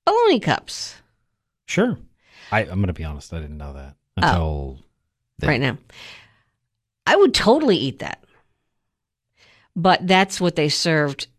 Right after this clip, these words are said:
Speaker 1: to him as a guest. So it was kind of funny that he clearly would never have eaten anything like that. He probably never knew it existed. But that's how Cancer Girl and her Nana live. And so you have that, which makes me wonder, what's Cancer Girl doing in that school?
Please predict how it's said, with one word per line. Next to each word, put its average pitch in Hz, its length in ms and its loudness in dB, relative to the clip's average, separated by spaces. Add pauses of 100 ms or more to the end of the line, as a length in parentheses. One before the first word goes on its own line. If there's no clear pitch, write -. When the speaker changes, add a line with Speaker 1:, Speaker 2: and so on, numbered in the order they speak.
(120)
Speaker 1:
to 175 120 0
him 165 240 2
as 147 120 0
a 139 60 -2
guest. 147 520 0
So 180 100 0
it - 40 -2
was - 120 -6
kind 160 200 2
of 135 60 -2
funny 175 480 0
that 131 460 -4 (280)
he - 220 -10
clearly 180 480 0
would 139 240 -4
never 123 280 -2
have 120 100 -6
eaten 127 220 -4
anything 123 320 -4
like 151 260 -2
that. 127 160 -4
He 160 100 -4
probably 151 400 0
never 147 440 0
knew 156 160 0
it 156 80 0
existed. 202 580 -4 (960)
But 156 580 0
that's 160 360 0
how 131 440 -2
Cancer 233 380 0
Girl 135 320 -2
and 123 100 -4
her 127 120 -4
Nana 170 480 -2
live. 80 580 -10 (600)
And 190 100 -2
so 208 100 -2
you 190 140 0
have 175 280 -2
that, 185 360 0 (100)
which 180 180 -6
makes 220 240 -4
me 220 60 -2
wonder, 190 300 0
what's 180 320 -8
Cancer 175 360 -2
Girl 147 220 -4
doing 139 240 -4
in 131 100 -4
that 123 160 -6
school? 135 500 -6